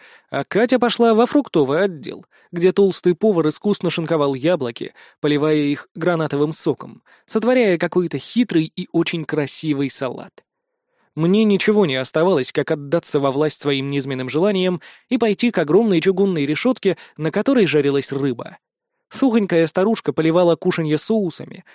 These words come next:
умело переворачивала мясо, посыпала приправами и угощала всех, кто только к ней не подходил, не терпя возражений. Вот и мне достался приличный кусок. Я откусил немного и закрыл от блаженства глаза.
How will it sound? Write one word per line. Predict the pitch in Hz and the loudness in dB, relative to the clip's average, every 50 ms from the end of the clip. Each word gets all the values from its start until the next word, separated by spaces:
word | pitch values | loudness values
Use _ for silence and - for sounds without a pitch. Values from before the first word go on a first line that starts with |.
| _ _ _ | _ _ _
умело | - 240 240 254 254 240 226 214 | 0 2 4 4 4 4 4 4
переворачивала | - 202 185 180 190 196 208 - - 160 147 147 147 | 4 4 4 4 4 4 2 0 0 -2 0 0 -2
мясо, | 147 147 165 196 214 202 - - - - - - - _ _ | -2 -2 -2 -2 -2 -4 -6 -8 -10 -12 -14 -20 -20 _ _
посыпала | - 160 151 - 226 - 262 220 214 202 | -6 -2 -2 0 0 0 0 0 0 0
приправами | - 208 - - 226 247 254 233 220 220 214 202 | -2 -2 0 2 2 4 4 4 4 2 2 0
и | - - 190 | 0 2 4
угощала | 190 185 175 180 185 - - - - 196 175 160 151 | 4 4 4 4 0 0 0 0 0 2 2 0 0
всех, | - - - 202 220 - | -2 -2 0 0 0 0
кто | - _ - 170 | -2 _ -2 -2
только | 156 - 165 151 - 165 | 0 0 -2 -2 -2 -6
к | - - | -6 -6
ней | 160 143 | -6 -6
не | 139 139 | -6 -6
подходил, | - 160 - - 190 190 - 135 - - - - - - - - | -6 -8 -6 -4 -4 -4 -4 -8 -12 -14 -18 -20 -20 -18 -6 -2
не | 220 254 233 | -2 0 2
терпя | - 247 - - 175 151 135 | 0 0 0 0 0 0 0
возражений. | 127 135 139 156 170 165 147 127 117 - - - 175 - _ _ _ _ _ _ _ _ _ _ _ - | 0 0 0 0 0 -2 -4 -6 -10 -12 -16 -18 -20 -20 _ _ _ _ _ _ _ _ _ _ _ -2
Вот | 147 180 262 320 | 0 2 2 4
и | 339 | 4
мне | 320 277 233 | 4 4 4
достался | 208 208 190 - 208 202 196 - 196 | 2 2 2 2 2 2 2 2 0
приличный | 180 214 240 214 175 147 - - 170 | 0 0 2 2 0 0 -2 -6 -6
кусок. | 165 - 180 - - - - - - _ _ _ _ _ _ _ _ - | -6 -6 -6 -8 -10 -16 -18 -20 -20 _ _ _ _ _ _ _ _ 0
Я | 196 180 165 151 | 2 4 4 4
откусил | 151 - - 160 - - 202 196 | 2 2 0 0 2 2 2 2
немного | 180 165 147 143 139 139 131 143 | 2 0 -2 -4 -6 -4 -2 0
и | 143 | 0
закрыл | 143 151 170 151 185 185 175 | 0 0 0 0 2 2 2
от | 165 143 | 0 0
блаженства | 143 151 156 147 156 170 156 - - 151 | 0 -2 -2 0 -2 -4 -6 -4 -4 -4
глаза. | 147 143 151 156 151 135 143 - - | -2 -2 -2 -2 -2 -4 -8 -14 -16